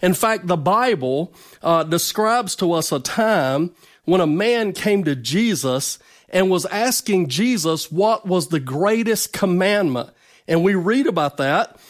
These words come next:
in Mark chapter twelve, beginning in verse twenty-eight. And I want you to listen to these verses. It says, "And one of the scribes came, and having heard them reasoning together and perceiving that he had answered them well," that is, Jesus had answered these people well,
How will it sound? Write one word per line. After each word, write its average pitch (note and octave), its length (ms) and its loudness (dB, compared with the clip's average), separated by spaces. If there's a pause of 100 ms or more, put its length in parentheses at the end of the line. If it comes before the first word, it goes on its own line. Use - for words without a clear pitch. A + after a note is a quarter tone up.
(140)
in D#3 180 4
Mark F#3+ 280 2
chapter E3+ 360 -2
twelve, G3+ 440 -2
beginning F3+ 360 2
in D#3 100 -2
verse D#3+ 200 -2
twenty-eight. F3+ 600 0
And F3+ 80 0
I G#3 40 0
want C#4 220 0
you A#3+ 60 -4
to G#3 60 -2
listen A#3 340 0
to G#3 60 2
these F3 220 -2
verses. D#3+ 460 0
It E3 100 -2
says, A#3 240 0
"And G3 140 0
one C4+ 120 2
of G#3 100 -4
the E3+ 80 0
scribes A#3 520 -2
came, C#3+ 500 0 (500)
and E3 160 2
having G#3+ 340 0
heard A#3+ 400 -2
them G3 240 2
reasoning G#3 640 0
together D#3+ 560 0
and D3+ 160 -2
perceiving F3+ 800 0
that D3+ 120 -2
he G#3 140 0
had E3 220 -2
answered G3+ 540 -2
them D3 200 2
well," D#3+ 460 0
that D3 120 0
is, D3+ 140 -4
Jesus E3+ 500 -2
had D#3 120 -2
answered F3+ 380 -2
these E3 180 0
people D#3 360 -2
well, D#3 460 0